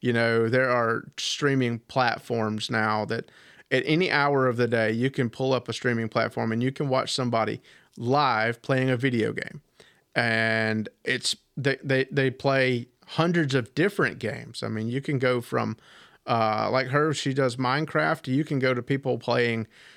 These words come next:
uh, the most expensive free game in the world, Fortnite, um, all the way back to some people, I, I'm f-, trying to figure it out. Some people still stream, like, Mario and Tetris and,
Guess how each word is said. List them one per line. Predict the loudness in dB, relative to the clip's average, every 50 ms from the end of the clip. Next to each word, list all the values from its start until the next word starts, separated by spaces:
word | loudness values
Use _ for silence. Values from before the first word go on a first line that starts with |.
| -20 _ _
uh, | -2 0 0 2 2 2 0 0 -2 -4 -6 -10 -12 -16 -18 -20 -20 -12 -6
the | -2 0
most | 0 0 0 -2
expensive | -4 -2 -2 -2 0 0 -2 -2
free | 0 0 0 2
game | 2 2 2 2
in | 0 0
the | -2
world, | -2 0 0 0 -2
Fortnite, | -4 -4 -2 0 0 0 0 0 0 0 -2 -4 -6 -10 _ _ _ -20 -20 -20 -20 _ _ _ -2
um, | 0 0 2 2 2 2 0 0 0 0 -2 -4 -6 -10 _ _ _ _ _ _ _ _ _ _ _ _ _ _ _ _ _ _ -20 -20 -20 _ _
all | 0 2 2 2
the | 2 4
way | 4 4 2
back | 2 2 2 2 0 -2 -4
to | -4 -2 0 2 2 2 2 0 0 -2
some | -4 -2 -2 0 0 0
people, | 0 0 -2 0 -4 -4 -2
I, | 0 -2 -2 -2 -2
I'm | -6
f-, | -6 -6 -8 -8 -8 -8 -8
trying | -8 -8 -8
to | -6
figure | -4 -2 -2 0 0 0
it | 0
out. | 2 0 0 -2 -4 -6
Some | -6 -4 -4
people | -4 -4 -4 -6
still | -8 -4 -2 -2 -2
stream, | -2 -4 -4 -2 0 0 2 2 2 2
like, | 0 0 -2 -2 -4
Mario | -4 -2 0 2 2 2 2 2 0 -2 -6
and | -8 -10 -4
Tetris | -2 0 0 0 -2 -2 -2 -2 -2 -2 -4 -4 -4
and, | -4 -4 -4 -6 -8